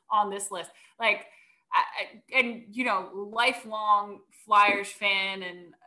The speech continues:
you know, very much wanted to be involved in covering this team, like, since I was an intern at Comcast Sportsnet. Like, so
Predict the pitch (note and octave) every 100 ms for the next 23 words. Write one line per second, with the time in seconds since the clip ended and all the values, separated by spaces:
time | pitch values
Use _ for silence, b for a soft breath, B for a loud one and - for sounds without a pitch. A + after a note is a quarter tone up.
0 | - A3 G#3 F#3+ F#3 F3+ - G3 A3 A3
1 | A3 G#3 G3 - F#3+ G3 G3 G3 G3 -
2 | F3+ G3+ G3 F#3 F3+ E3+ F3+ F3+ F3+ F3+
3 | F3+ F3+ F3+ F3+ F3+ F3+ F3 F3+ - -
4 | G3 F#3+ D#3+ - G#3+ F#3 E3+ E3+ D#3+ -
5 | G#3 G3+ F3 D#3+ D#3 E3+ E3+ E3 E3 -
6 | F#3+ F3+ D#3 E3 - b b b b -
7 | C3+ A#3 G#3+ G#3